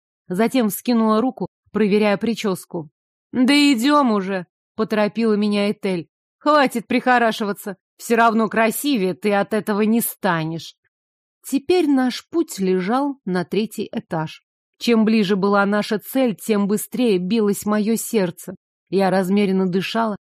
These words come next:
не позволяя панике захлестнуть себя с головой.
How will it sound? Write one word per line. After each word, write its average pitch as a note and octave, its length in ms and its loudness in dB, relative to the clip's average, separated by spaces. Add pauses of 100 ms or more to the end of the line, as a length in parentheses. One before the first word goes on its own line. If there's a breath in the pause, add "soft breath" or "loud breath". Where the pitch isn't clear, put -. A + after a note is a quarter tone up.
(140)
не G3+ 120 0
позволяя G3+ 600 2
панике G3+ 480 -2
захлестнуть G3 720 -2
себя F#3+ 440 -4
с E3 80 -6
головой. F#3 600 -2